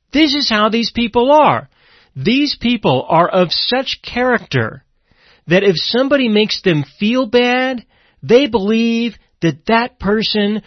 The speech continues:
should be executed. Now,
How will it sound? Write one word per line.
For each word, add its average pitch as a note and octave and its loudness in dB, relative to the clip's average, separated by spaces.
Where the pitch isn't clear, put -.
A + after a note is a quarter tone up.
should G3 -2
be E3 2
executed. F3 0
Now, G3+ 2